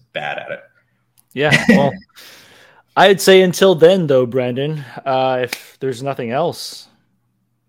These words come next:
Speaker 1: Yeah, I, I'm, I'm, I'm good with you. I think we pretty much covered everything. Um, but yeah, no, it's been a, been a fantastic time talking with you.
Speaker 2: Yeah, well, whichever side this, uh, publishes, we'll see you guys around.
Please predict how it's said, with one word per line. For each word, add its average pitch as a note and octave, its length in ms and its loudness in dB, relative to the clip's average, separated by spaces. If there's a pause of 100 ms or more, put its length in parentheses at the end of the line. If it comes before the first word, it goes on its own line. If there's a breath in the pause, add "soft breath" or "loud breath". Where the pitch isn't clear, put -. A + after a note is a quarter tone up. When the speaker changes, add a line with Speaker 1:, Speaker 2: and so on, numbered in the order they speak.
(1400)
Speaker 1:
Yeah, D3 300 -8
I, G2+ 160 -4
I'm, G#2+ 360 -6
I'm, A2 380 -10
I'm G#2 160 -10
good A2+ 120 -4
with A2+ 100 -4
you. A2 120 -4
I A2 80 0
think A2 160 -8
we A2+ 80 -4
pretty A2+ 220 -6
much A2+ 240 -2
covered A#2 260 -2
everything. C3+ 560 -8
Um, F#2 460 -10
but F#2+ 220 -6
yeah, A2+ 160 -6
no, C3 160 -8
it's - 80 -14
been F#2 140 -10
a, F2+ 80 -8
been E2+ 240 -12
a - 20 -14
fantastic F2+ 500 -12
time G2 160 -10
talking F#2+ 260 -12
with D2+ 120 -20
you. - 40 -20 (640)
Speaker 2:
Yeah, D#3+ 240 -12
well, C#3+ 240 -4 (300 soft breath)
whichever F#3+ 560 0
side G3+ 260 -2
this, G3 260 -4
uh, F#3 200 -2
publishes, G#3+ 800 -6
we'll A#2+ 200 -18
see - 260 -16
you C#3+ 380 -12
guys C#3 540 -8
around. C3 640 -14